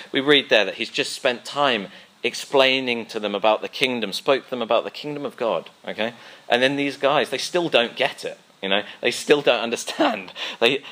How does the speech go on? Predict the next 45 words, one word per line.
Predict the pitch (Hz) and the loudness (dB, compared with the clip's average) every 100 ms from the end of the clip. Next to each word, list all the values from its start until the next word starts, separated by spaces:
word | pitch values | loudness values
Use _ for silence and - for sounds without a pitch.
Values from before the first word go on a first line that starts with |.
| - | -4
they | 120 | -2
still | - 165 139 | 4 6 6
think | - 147 135 | 4 0 0
it's | 120 - | -6 -4
gonna | 131 117 | -4 -4
be | |
some | 123 139 135 | 0 0 0
kind | 131 123 | 0 0
of | 117 - - _ | 0 -4 -20 _
political | 131 123 120 127 - 120 113 - _ _ _ _ _ _ - - _ 104 | 4 4 4 -4 0 0 0 -4 _ _ _ _ _ _ -20 -20 _ -12
kingdom. | - 151 131 123 90 87 | 0 0 0 -4 -6 2
Uh, | 120 127 - - | 2 2 -2 -2
if | 127 | 4
I | 131 135 | 8 8
was | 123 110 98 - | 4 -2 -4 -10
Jesus, | - 101 87 98 104 - | -6 -4 -2 -2 0 2
or | 95 | 2
I'm | 101 | 2
sure | 120 | 2
if | 110 - | 0 0
any | 104 104 | 0 0
of | 104 | 0
us | 101 - | -4 -6
would | 101 90 | -14 -8
be, | 92 | -6
it | |
would | 95 | -4
be | 120 113 | 0 4
like, | 107 101 - - - _ _ _ 110 | 4 4 -6 -20 -20 _ _ _ 0
"Really? | 139 139 175 - - _ | 4 6 4 2 -6 _
Are | 135 | -6
you | 165 165 | -4 -4
serious? | - - 170 147 - 113 - - - - | -2 2 4 4 0 -2 -4 -10 -12 -6
You | 123 | 2
know, | 117 120 - - | 4 2 -6 0
are | 143 170 | 4 6
you | 180 | 4
completely | 254 415 156 - 180 180 143 147 | 4 2 4 4 4 4 2 0
serious | - 180 156 131 113 - | 4 6 6 6 2 -4
about | 208 123 120 | -2 0 0
what | - | -2
you're | 180 | -2
saying | 131 - 170 151 | -2 2 2 2
right | 120 101 | -4 -6
now? | 104 98 | -8 -10